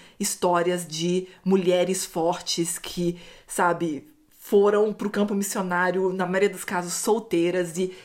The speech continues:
fizeram o trabalho, sabe, assim, de uma forma excelente e que são lembradas até hoje por esse trabalho, seja no país de origem, mas principalmente no país onde elas serviram. E por isso eu quero te contar um pouquinho sobre a Ida Scooter,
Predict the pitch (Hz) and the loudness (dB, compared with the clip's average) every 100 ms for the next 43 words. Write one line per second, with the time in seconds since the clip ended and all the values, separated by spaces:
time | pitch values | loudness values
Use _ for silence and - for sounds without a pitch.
0 | - 226 180 190 202 208 208 196 175 170 | -8 -4 0 0 0 -4 -2 -2 0 2
1 | 170 175 185 185 - - _ - 208 175 | 2 2 2 0 -6 -20 _ -4 -2 0
2 | 180 185 190 190 196 180 185 190 - 220 | -2 -4 0 -2 0 0 0 -4 -4 -4
3 | 302 - 240 208 185 202 233 220 185 185 | -2 0 0 0 -2 -4 -6 -6 -8 -6
4 | 208 - 208 202 180 175 180 185 170 175 | -6 -2 -2 -2 -2 0 0 0 -4 -4
5 | - 196 165 175 190 175 147 - - _ | -2 0 4 4 2 0 -6 -12 -20 _
6 | 175 175 175 - 180 165 147 151 - 180 | -2 -2 -2 -4 -4 -2 -4 -4 -4 -2
7 | 180 185 175 170 170 170 202 220 196 180 | -4 -2 -2 0 -2 -2 -4 -4 -4 -4
8 | - 214 226 - 190 180 170 185 180 185 | -4 -4 -4 -2 -4 -2 -4 -4 -6 -6
9 | 185 180 175 175 170 - 202 196 127 - | -4 -4 -4 -4 -6 -4 -4 -4 -8 -12
10 | - - - - 269 311 320 311 302 - | -14 -18 -12 0 0 0 -2 -2 -4 -4
11 | 277 285 254 262 254 240 233 - 208 208 | -4 -4 -4 -4 -4 -6 -6 -2 0 0
12 | - 196 190 233 240 240 - - 254 185 | -2 -2 -4 -2 -2 -2 -10 -4 -2 0
13 | 151 | -2